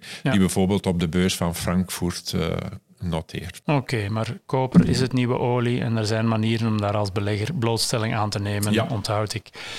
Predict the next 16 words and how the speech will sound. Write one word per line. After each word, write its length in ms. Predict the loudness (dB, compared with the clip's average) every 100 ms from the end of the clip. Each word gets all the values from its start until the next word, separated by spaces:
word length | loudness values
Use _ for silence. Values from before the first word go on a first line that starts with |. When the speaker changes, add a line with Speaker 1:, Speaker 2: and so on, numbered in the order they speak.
| -12 -4
Speaker 1:
Eh, 300 | 0 2 2
dan 300 | 2 2 2
voor 320 | 2 2 2
de 120 | 2
aandelen 640 | 2 2 2 4 4 4 2
van 160 | 2
de 80 | 2
week 300 | 2 2 0
die 100 | 0
je 60 | 2
hebt 180 | 2 2
bijgenomen. 560 | 0 0 2 2 2 2
Het 100 | 0
eerste, 360 | -2 -2 -2
hou 320 | 0 2 4
het 220 | 2 0